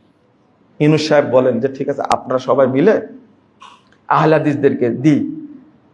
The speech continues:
এরা তো কোনোদিন রাজনীতি করে না, এদের আলেমদেরকে ডেকে বলে দিই, যারা শিক্ষাবিদ আছে তাদেরকে বলে, আপনারা তিনটা বছর চালান,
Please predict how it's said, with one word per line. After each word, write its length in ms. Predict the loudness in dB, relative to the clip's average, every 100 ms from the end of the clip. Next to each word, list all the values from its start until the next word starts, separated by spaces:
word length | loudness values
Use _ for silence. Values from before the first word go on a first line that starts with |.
| _ 0
এরা 280 | 2 2 2
তো 160 | -2
কোনোদিন 320 | -2 -2 0
রাজনীতি 380 | 0 0 -2 -4
করে 240 | 0 0 2
না, 320 | 2 0 -4 -18 _ _ 0
এদের 320 | 0 2 2
আলেমদেরকে 560 | 2 2 2 0 0 -2
ডেকে 240 | -2 -4
বলে 260 | -4 -4 -4
দিই, 440 | -6 -8 -14 -20 -4
যারা 140 | -2 -2
শিক্ষাবিদ 640 | -4 -6 0 0 2 0
আছে 160 | 0 0
তাদেরকে 260 | -4 -2
বলে, 160 | -6 -4 -2
আপনারা 380 | -2 -2 -4 -2
তিনটা 220 | -2 0
বছর 280 | 0 -2 -2
চালান, 280 | 0 0